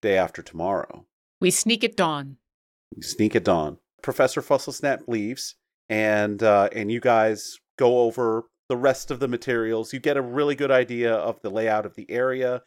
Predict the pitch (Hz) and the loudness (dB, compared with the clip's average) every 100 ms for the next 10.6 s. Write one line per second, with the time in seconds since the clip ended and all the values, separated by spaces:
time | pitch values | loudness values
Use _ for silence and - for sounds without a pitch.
0 | - 156 214 233 208 180 175 170 160 170 | -10 -6 -4 -2 -2 -2 2 2 2 -2
1 | 160 156 - 143 147 156 143 127 151 165 | -2 -2 2 2 2 0 -8 -2 2 4
2 | 180 - _ _ _ - 151 160 175 202 | 2 -4 _ _ _ -4 2 6 6 4
3 | 131 151 143 104 143 147 127 135 131 104 | 0 0 0 -2 -4 0 0 0 -2 -6
4 | - 107 131 - 165 165 156 160 165 170 | -6 -6 -4 -4 -4 -4 -6 -4 0 2
5 | 175 175 - 147 147 143 135 143 - 151 | 2 2 -2 2 4 4 2 0 0 2
6 | 143 139 127 147 147 160 165 _ _ 139 | 2 0 -2 -6 -4 -4 -4 _ _ -8
7 | 127 123 104 139 160 160 151 131 120 117 | -8 -12 -2 2 4 2 -2 0 0 0
8 | 143 127 - 107 - - 131 120 113 - | -4 -6 -6 -10 -10 -4 0 0 -2 -8
9 | _ _ 131 117 - 127 113 - - - | _ _ -6 -6 -2 0 0 -4 -8 -4
10 | 120 113 104 117 143 | -4 -4 -4 -2 -2